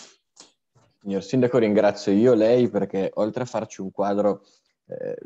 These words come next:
preciso e puntuale di quello che è stata l'esperienza di Castel Sant'Angelo, ha introdotto una serie di temi che io trovo di cruciale importanza. Noi facciamo un gran parlare e, e un gran vedere, leggere delle grandi trasformazioni delle città. Questo è un paese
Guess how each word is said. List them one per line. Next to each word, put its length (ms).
preciso 440
e 40
puntuale 580
di 100
quello 180
che 80
è 20
stata 220
l'esperienza 520
di 100
Castel 260
Sant'Angelo, 600
ha 40
introdotto 480
una 140
serie 180
di 100
temi 300
che 80
io 300
trovo 240
di 80
cruciale 400
importanza. 800
Noi 360
facciamo 400
un 60
gran 240
parlare 800
e, 80
e 40
un 240
gran 240
vedere, 480
leggere 760
delle 460
grandi 260
trasformazioni 640
delle 100
città. 540
Questo 280
è 40
un 60
paese 680